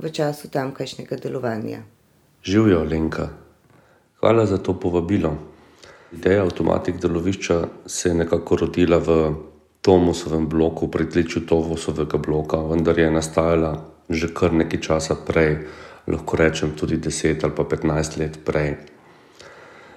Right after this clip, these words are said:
Speaker 2: Em, ideja sama je, em, dozorela pač v določenem momentu, v določenem času, ravno zaradi tega, ker smo, ker je naš kolektiv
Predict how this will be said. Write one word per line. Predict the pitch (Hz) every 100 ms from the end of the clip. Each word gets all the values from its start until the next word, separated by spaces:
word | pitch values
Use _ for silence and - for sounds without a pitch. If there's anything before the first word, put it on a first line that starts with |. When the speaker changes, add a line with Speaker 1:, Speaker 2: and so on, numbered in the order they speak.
| - -
Speaker 2:
Em, | 87 85 87 - - - - -
ideja | - 101 107 123 110
sama | 85 - 104 113 80
je, | 80 80 80 80 - - -
em, | 82 82 82 80 78 76 - -
dozorela | 85 90 90 90 92 92 87
pač | - -
v | 92
določenem | 90 85 85 - 87
momentu, | 87 87 82 87 - 90
v | 85
določenem | 85 82 85 85
času, | 80 76 85 80
ravno | 71 78 90
zaradi | 90 87 - 85 -
tega, | 107 101 90 - - - - - - - -
ker | 92
smo, | - 92 87 80 - - - - - - - -
ker | 90
je | 92
naš | 90 104 104 - -
kolektiv | 92 87 - - 104